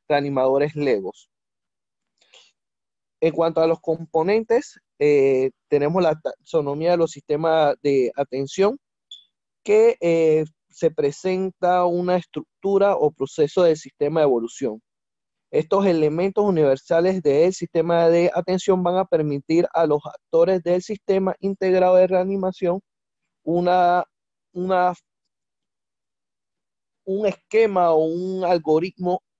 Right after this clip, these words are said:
ideal para el manejo, eh, de un paro cardiorrespiratorio. ¿Por qué se requiere esta estructura?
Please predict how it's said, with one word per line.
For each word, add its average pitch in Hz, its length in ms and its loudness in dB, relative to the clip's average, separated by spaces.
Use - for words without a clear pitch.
ideal 170 600 2
para 185 400 0
el 160 140 -8
manejo, 165 640 -8
eh, 139 320 4
de 139 220 2
un 156 580 -6
paro 156 340 0
cardiorrespiratorio. 131 1160 -2
¿Por - 200 0
qué 240 120 0
se 240 160 0
requiere 202 480 0
esta 202 200 0
estructura? 151 760 -2